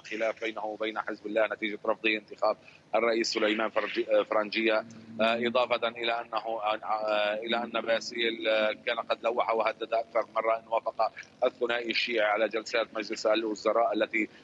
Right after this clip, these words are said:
ينادي بها الرئيس ميقاتي أنه سيتم، آه، أو سيلغي تصويته في مجلس النواب ب-، بجلسة انتخاب رئيس الجمهورية، آه، بالورقة البيضاء وسيختار مرشح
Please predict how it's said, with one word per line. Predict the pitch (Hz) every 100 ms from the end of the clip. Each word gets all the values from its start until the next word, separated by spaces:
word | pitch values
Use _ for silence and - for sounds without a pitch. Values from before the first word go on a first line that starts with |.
| - 110
ينادي | 113 113 113
بها | 110 110
الرئيس | 110 110 110 -
ميقاتي | 107 113 117 - 104 95 - - - -
أنه | 120 120 110 110 107
سيتم، | - 110 107 135 139 117
آه، | 113 107 107 107 107 104 104 101 101 101 95 90
أو | 113 120 110 107
سيلغي | - 123 170 143 127
تصويته | 110 - 127 117
في | 113 113
مجلس | 110 110 107
النواب | 113 110 113 110 - - - -
ب-، | 113 113 107 104
بجلسة | 104 120 - -
انتخاب | 107 101 113 110
رئيس | 113 113
الجمهورية، | - 110 110 110 113 113
آه، | 107 107 104 104 101
بالورقة | 101 110 107 110 113 110 123 107
البيضاء | 110 107 110 117 117
وسيختار | 110 107 110 - 117 110 107
مرشح | 110 - 104